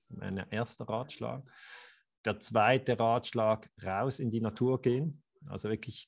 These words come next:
wandern, eine Stunde, zwei Stunden, können auch fünf Stunden sein, wandern in der Natur oder auch Skifahren, einfach raus, ohne, ohne wirklich, äh, sozusagen Nachrichten,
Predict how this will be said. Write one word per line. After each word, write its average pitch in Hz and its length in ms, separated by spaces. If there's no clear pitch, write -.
wandern, 123 480
eine 117 280
Stunde, 120 400
zwei 104 300
Stunden, 110 420
können 104 220
auch 101 120
fünf 113 260
Stunden 110 260
sein, 107 400
wandern 120 380
in 113 100
der 104 120
Natur 117 460
oder 95 200
auch 98 80
Skifahren, 110 600
einfach 117 360
raus, 110 520
ohne, 143 640
ohne 135 300
wirklich, 127 480
äh, 117 240
sozusagen 110 380
Nachrichten, 120 880